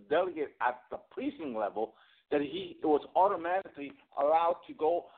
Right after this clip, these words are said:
on the, the state convention and then go on to the national convention. No, it's a process. And, and the reason this person and a lot of the Trump supporters were totally lost in this process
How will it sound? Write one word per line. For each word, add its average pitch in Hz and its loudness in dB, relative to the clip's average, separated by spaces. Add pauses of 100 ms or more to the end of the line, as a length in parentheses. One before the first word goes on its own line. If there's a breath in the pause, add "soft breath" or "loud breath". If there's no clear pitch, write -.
(140 loud breath)
on 160 0 (800)
the, 143 -2 (120)
the 147 2 (100)
state 208 0
convention 143 0
and 147 -8
then 151 -4
go 165 2
on 170 4 (160)
to 156 -16
the 143 -8
national 165 -4
convention. 117 -6
No, 170 0
it's 190 -8
a - 4 (140)
process. - 0 (560)
And, 165 -8 (100)
and 165 -10
the 156 -4
reason 220 -8
this 180 -6 (180)
person 190 -8
and 139 -6
a - -2
lot 175 6
of 196 -2
the 160 -2 (100)
Trump 220 -2
supporters 147 0
were 143 0 (120)
totally 196 2
lost 170 2
in 143 -14
this 165 -10 (100)
process 226 -2